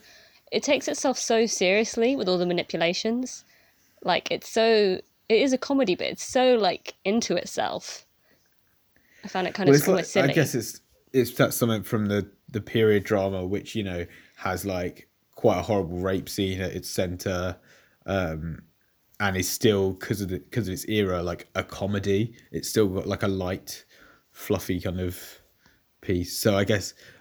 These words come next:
Speaker 2: um, where, like, the Stephen Frears adaptation kind of gets into that darkness, um, maybe in making it a high school movie, they haven't really done that with such aplomb.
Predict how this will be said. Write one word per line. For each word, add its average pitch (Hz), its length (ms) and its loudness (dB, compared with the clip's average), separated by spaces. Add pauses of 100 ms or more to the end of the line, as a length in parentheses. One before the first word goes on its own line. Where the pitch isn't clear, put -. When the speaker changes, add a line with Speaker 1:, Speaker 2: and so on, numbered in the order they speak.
(100)
Speaker 2:
um, 98 400 0 (200)
where, 110 280 6
like, 101 320 0
the 113 100 -2
Stephen 101 320 2
Frears 104 380 4
adaptation 95 540 -4
kind 101 160 -2
of - 260 -10
gets - 300 0
into 101 260 -4
that 87 240 -6
darkness, 95 720 -4 (320)
um, 90 420 0 (280)
maybe 95 200 2
in 98 120 0
making 104 220 0
it 82 120 -4
a 92 40 -6
high 101 180 -2
school 107 200 -2
movie, 104 240 2
they 95 140 0
haven't 95 300 -4
really 98 420 0 (1200)
done 95 180 2
that 95 120 0
with 90 80 -4
such - 180 -2
aplomb. 104 540 0